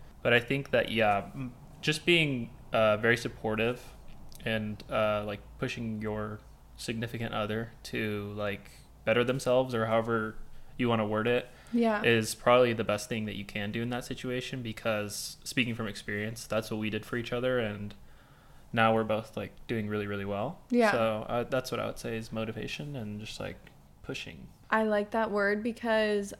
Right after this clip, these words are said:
Speaker 2: who you surround yourself with, like, whether it be in your relationship or your friendship, they should be challenging you. And I think, like, I've heard, I don't know if this is, like, a quote or just someone's, I don't know. I've heard this, like, motivational quote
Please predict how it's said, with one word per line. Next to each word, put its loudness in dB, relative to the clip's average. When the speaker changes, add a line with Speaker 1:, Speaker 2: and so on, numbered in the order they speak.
Speaker 2:
who 0
you 4
surround 0
yourself 0
with, 0
like, 4
whether 8
it 0
be 2
in 0
your 2
relationship 0
or 0
your 2
friendship, -2
they 6
should -2
be 0
challenging 0
you. 2
And 4
I 4
think, 2
like, 2
I've 0
heard, 0
I 2
don't 4
know 2
if -2
this -2
is, -6
like, 2
a 2
quote 6
or 4
just -2
someone's, -2
I 8
don't 0
know. -8
I've 6
heard 2
this, -2
like, -4
motivational -4
quote -4